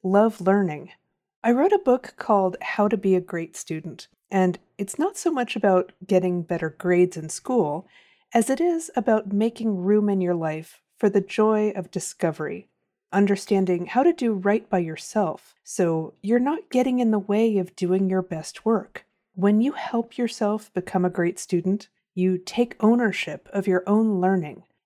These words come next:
and no one can take that from you. We are all born natural scientists making observations about the world, or detectives, if you prefer. I think this explains why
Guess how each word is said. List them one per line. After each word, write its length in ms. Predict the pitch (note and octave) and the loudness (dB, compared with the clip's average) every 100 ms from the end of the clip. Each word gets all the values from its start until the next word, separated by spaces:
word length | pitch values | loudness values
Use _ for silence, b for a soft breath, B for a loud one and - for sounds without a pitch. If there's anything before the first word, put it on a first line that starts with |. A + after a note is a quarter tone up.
| - | 0
and 220 | G#3 G#3 | 4 6
no 100 | A#3+ | 4
one 180 | D#4 D4+ | 2 -4
can 200 | - G#3 | -4 -4
take 300 | - G3 - | -2 -6 -2
that 200 | D3+ - | -6 -4
from 200 | E3+ D#3 | -6 -6
you. 180 | D#3 - _ _ _ _ _ _ _ | -8 -14 _ _ _ _ _ _ _
We 140 | B3+ E4+ | 0 2
are 180 | F4 - | 0 2
all 460 | A3+ A#3 A#3 A3+ - F#3+ - | 2 4 2 0 -6 -18 -2
born 480 | G#3 A3 G#3 F3+ F3 | 2 4 2 0 -2
natural 480 | F3+ F3 F3+ - E3+ | -2 -2 -2 -4 -6
scientists 880 | - F#3+ G3 E3 - - - - - _ - | -4 -2 0 -2 -4 -14 -16 -16 -20 _ -2
making 380 | F3 E3+ F3 F3 | -2 -2 -4 -2
observations 840 | F#3+ - F#3 E3 F#3 F#3+ F#3 D#3+ | -4 -2 -4 0 -2 -2 -6 -8
about 280 | E3 D#3 E3+ | -6 -6 -6
the 60 | |
world, 460 | E3 A3 F3 C#3+ - _ _ _ _ | -2 0 0 -6 -16 _ _ _ _
or 320 | G3 F#3+ F3+ E3+ F3 E3+ | -2 0 -2 -6 -14 -2
detectives, 840 | G#3 C#4 E4+ - D3+ D3+ - - - | 0 4 2 0 -6 -8 -18 -14 -2
if 180 | G3+ - | -2 -2
you 60 | |
prefer. 520 | F#3 E3 - G#3 D3 - _ _ _ _ | -6 -6 -2 0 -2 -10 _ _ _ _
I 120 | G#3 G3 | 0 2
think 240 | A#3+ A3 | 0 4
this 240 | G#3+ - - | 2 0 -8
explains 600 | G3 - - G#3+ G3 - | -8 -8 -2 0 0 0
why 340 | F#3 F3+ F3 | 2 2 -2